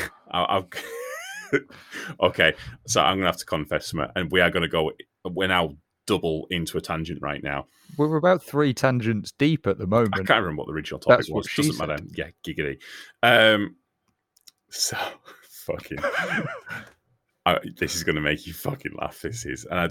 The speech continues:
Speaker 2: Go on.
Speaker 1: I, I genuinely felt almost bad about this.
Speaker 2: No, you
Speaker 1: Not
Speaker 2: didn't,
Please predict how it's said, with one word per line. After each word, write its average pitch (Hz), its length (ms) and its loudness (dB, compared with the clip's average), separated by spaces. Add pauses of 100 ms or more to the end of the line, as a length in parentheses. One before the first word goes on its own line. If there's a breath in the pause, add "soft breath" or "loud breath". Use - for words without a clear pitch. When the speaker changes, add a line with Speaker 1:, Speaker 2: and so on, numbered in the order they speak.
(140)
Speaker 2:
Go 123 140 8
on. 110 100 8 (120)
Speaker 1:
I, 123 60 6
I 92 160 -8
genuinely 127 580 0
felt 131 360 0 (680)
almost 104 460 -2
bad 98 140 0
about 78 280 -4
this. - 440 -10 (360)
Speaker 2:
No, 233 180 6
you 262 40 12
Speaker 1:
Not 220 80 10
Speaker 2:
didn't, 160 200 -4